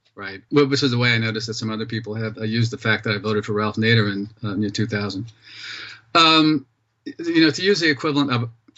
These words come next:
of the red baiting charge to sidestep and, uh, you deflect,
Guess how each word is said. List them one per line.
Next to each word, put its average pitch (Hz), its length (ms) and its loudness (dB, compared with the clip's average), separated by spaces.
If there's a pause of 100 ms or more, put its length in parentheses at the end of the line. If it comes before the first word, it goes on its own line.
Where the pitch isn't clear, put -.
(100)
of 127 420 -2
the 131 120 0
red 139 200 2
baiting 127 280 2
charge 120 380 -4
to 117 100 -6
sidestep 117 640 -4 (640)
and, 113 280 -2
uh, 113 100 -10
you 117 120 -4
deflect, 117 600 -4